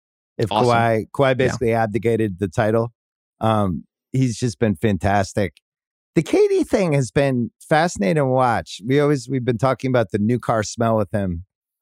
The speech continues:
Speaker 1: in the first two games, and you could feel it again today too. But they were also putting on a lot of mi-, lot of miles on him on both ends. Um, you know, the big issue for the Suns, and you saw it today, Norm Powell looked like,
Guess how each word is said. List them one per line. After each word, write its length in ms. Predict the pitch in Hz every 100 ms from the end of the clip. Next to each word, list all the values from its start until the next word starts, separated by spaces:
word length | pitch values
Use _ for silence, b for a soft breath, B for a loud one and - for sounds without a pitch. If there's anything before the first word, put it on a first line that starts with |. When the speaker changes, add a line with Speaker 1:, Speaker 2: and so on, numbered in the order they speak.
| _ _ _ _ -
Speaker 1:
in 200 | 120 113
the 100 | 110
first 300 | - 123 -
two 80 | 127
games, 300 | 107 104 90
and 80 | 117
you 60 | 147
could 200 | 175 147
feel 220 | 185 196
it 60 | 196
again 220 | 151 165
today 240 | 147 135 117
too. 240 | - 170
But 120 | 117
they 100 | 113 135
were 100 | 143
also 400 | 156 - 139 -
putting 220 | - 139
on 120 | 127 117
a 80 | 98
lot 240 | 117 135
of 60 | 127
mi-, 160 | 117 - -
lot 180 | 127
of 60 | 131
miles 400 | 110 110 113 92
on 140 | 101 101
him 180 | 98
on 120 | 95 87
both 280 | 107 101 107
ends. 480 | 90 73 - - _ _ _ _ _ _
Um, 420 | 90 95 90 60 - _ _ _
you 80 | -
know, 80 | 139
the 80 | 110
big 180 | 160 147
issue 260 | 147 -
for 140 | 113 110
the 100 | 90
Suns, 460 | - 127 101 78 -
and 120 | 95
you 60 |
saw 240 | 98 110 92
it 80 | -
today, 200 | 104 92
Norm 240 | 104 120
Powell 440 | - 104 101 95 78
looked 200 | 80 -
like, 340 | 85 78 _